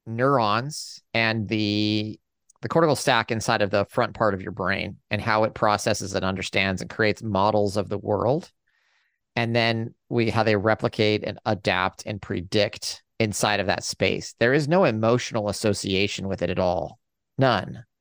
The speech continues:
The only qualification that's added to it is whatever is built into the predictive model that's been fed to it from all of the words you've shoved in there.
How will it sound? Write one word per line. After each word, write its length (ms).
The 160
only 240
qualification 840
that's 160
added 340
to 200
it 180
is 180
whatever 600
is 180
built 340
into 140
the 100
predictive 540
model 340
that's 220
been 140
fed 360
to 140
it 120
from 160
all 160
of 80
the 100
words 400
you've 140
shoved 300
in 120
there. 360